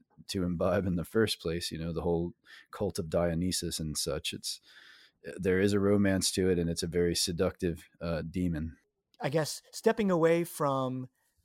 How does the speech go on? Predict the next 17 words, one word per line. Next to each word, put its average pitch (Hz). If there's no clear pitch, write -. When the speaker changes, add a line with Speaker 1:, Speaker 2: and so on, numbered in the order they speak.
Speaker 2:
the 123
resistance 139
to 120
these 113
demons, 117
but -
facing 185
up 160
to 123
them, 113
which 147
is, 147
like, 139
a 131
counterintuitive 175
thing. 202
Like, 131